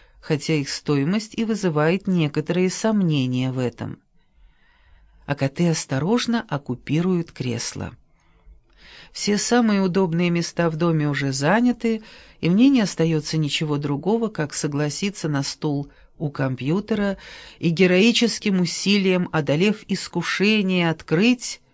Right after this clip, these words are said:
«Цезарь Третий», «Эпоха империи» или какую-нибудь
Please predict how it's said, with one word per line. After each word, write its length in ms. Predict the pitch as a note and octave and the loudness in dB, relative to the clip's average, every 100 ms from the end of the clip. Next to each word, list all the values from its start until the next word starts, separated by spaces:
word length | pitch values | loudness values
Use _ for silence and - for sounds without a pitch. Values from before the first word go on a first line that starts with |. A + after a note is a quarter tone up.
| _ _ _ _ _ | _ _ _ _ _
«Цезарь 640 | - - F3+ A#3+ G3+ A3 G3 | -10 2 6 6 6 2 2
Третий», 760 | F#3 G3+ F#3+ C3+ - G#2 - _ _ | 0 4 4 2 -4 -6 -8 _ _
«Эпоха 680 | D#3+ D3 - G#3 A3+ - G#3 | 0 0 2 2 2 2 2
империи» 680 | G3 - F3 C3 A2+ G#2+ - - - - - - _ | 2 2 2 2 0 -8 -12 -20 -20 -20 -20 -20 _
или 160 | A#3+ A#3 | -2 -2
какую-нибудь 880 | - D#3 F3+ F3 E3 D3+ D3+ - | 0 -2 0 2 0 0 -4 -4